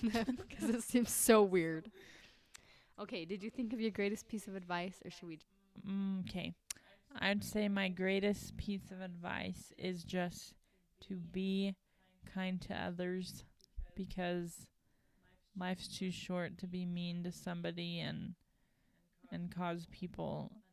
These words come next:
Speaker 2: unnecessary sadness or hurt feelings.
Speaker 1: Yes.
Speaker 2: You never know what people are going through or how, if,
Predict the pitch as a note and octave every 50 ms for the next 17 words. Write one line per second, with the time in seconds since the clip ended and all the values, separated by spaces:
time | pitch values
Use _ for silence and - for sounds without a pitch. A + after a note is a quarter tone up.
0 | _ _ _ _ - F#3+ F#3 F3 F3 E3+ E3 E3+ E3 - F3+ E3+ - - - F3+
1 | E3+ E3+ E3 E3 E3 E3 D#3+ - - - - - - - E3+ E3 E3 E3 E3+ F3
2 | F3 F3 F3+ F3+ F3 - - - - - D#3 D#3 - - A3+ A#3 F3 E3+ F#3 F3+
3 | - - - - F#3 F3 E3+ E3+ E3+ E3+ E3+ F3 F3 F3+ E3+ F3 D#3+ D3+ - -
4 | - - - - - - - - - F3+ F3+ F3+ F3+ F3+ F3 F3+ F3+ F3 E3+ E3+
5 | E3+ E3+ E3+ E3+ E3+ E3+ E3+ F3 - _ _ _ _ _ _ _ _ _ _ _
6 | _ - - - - - F#3 F3+ - F3 F3 F3 F3 E3+ F3+ F3+ F3 F3 F3 F3+
7 | E3 - F#3+ F#3 F3+ F3+ F3+ F3 E3+ E3+ E3+ E3 E3 D#3+ - - - - - -
8 | - F3+ E3+ E3 E3 E3 E3+ E3 E3+ E3+ E3 _ _ _ _ _ _ _ _ _
9 | _ _ - - - - - _ _ _ _ - - - F3